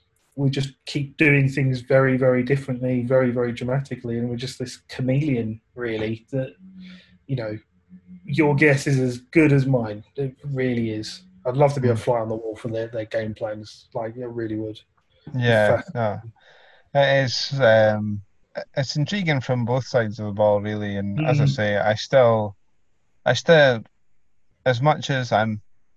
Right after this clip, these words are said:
Speaker 2: now leaning towards the Patriots win, I don't, I'm not sure it will come, to be honest. But, um, I really do think it'll come down to, uh, defense and special teams, and can we,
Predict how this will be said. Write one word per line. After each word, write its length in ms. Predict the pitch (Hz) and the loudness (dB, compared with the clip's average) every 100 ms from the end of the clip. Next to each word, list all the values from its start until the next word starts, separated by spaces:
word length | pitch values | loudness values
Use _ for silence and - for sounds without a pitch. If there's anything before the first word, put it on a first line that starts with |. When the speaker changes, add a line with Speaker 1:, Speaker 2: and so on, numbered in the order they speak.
| - | -18
Speaker 2:
now 520 | 170 185 127 117 110 | -14 -6 0 0 0
leaning 340 | 107 110 107 104 | -4 -4 -4 -6
towards 320 | 110 107 98 | -4 -4 -4
the 60 | |
Patriots 440 | - 127 120 95 - | -4 -4 -4 -6 0
win, 200 | 98 95 | 0 2
I 100 | 110 | 0
don't, 220 | 123 98 | 0 0
I'm 220 | 98 110 | 0 0
not 180 | 117 107 | -2 -4
sure 240 | - 101 101 | -6 -10 -10
it 100 | 95 | -6
will 180 | 98 | -6
come, 280 | - 101 98 | -6 -8 -8
to 100 | - | -8
be 60 | 98 | -4
honest. 380 | 92 92 98 - | -2 -4 -10 -2
But, 200 | 107 95 _ - - - _ - | 0 0 _ -20 -20 -20 _ 0
um, 400 | 117 113 104 107 - - | 4 4 2 -6 -12 -2
I 80 | 120 | 0
really 320 | 117 127 110 | 0 0 -2
do 160 | 101 98 | -2 -2
think 300 | 110 101 - | -2 -4 -6
it'll 120 | - | -8
come 200 | 117 104 | -6 -2
down 200 | 101 95 | -2 -2
to, 680 | 85 127 _ _ _ - 98 | -8 -12 _ _ _ -14 -10
uh, 300 | 98 90 - 143 - _ - | -8 -8 -12 -16 -20 _ -20
defense 600 | 110 117 113 104 - - | -12 -10 -6 -6 -6 -12
and 240 | 101 92 90 | -10 -8 -8
special 400 | - 95 - 92 | -4 -4 -4 -10
teams, 400 | 107 95 98 101 | -8 -8 -6 -8
and 240 | 98 90 - _ _ _ _ _ | -8 -10 -14 _ _ _ _ _
can 280 | - 113 110 | 0 2 2
we, 380 | 107 107 101 | 0 -2 -4